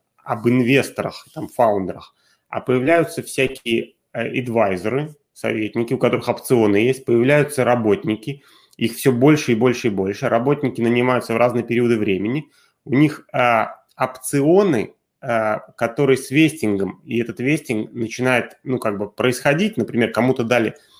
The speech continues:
сколько-то опционов, он пришел, там, я не знаю, в марте какого-то года,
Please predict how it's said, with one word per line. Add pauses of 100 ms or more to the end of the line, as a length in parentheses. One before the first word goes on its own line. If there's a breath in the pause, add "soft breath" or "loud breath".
(140 soft breath)
сколько-то
опционов,
он
пришел,
там,
я
не
знаю, (120)
в
марте
какого-то
года,